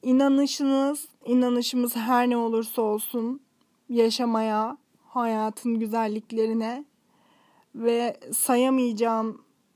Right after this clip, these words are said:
olumlu olaylara, e,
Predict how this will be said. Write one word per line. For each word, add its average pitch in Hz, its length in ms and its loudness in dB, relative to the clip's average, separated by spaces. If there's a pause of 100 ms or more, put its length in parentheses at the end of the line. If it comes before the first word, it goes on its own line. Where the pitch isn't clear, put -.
(2750)
olumlu 240 400 4
olaylara, 220 840 0 (720)
e, 165 380 -10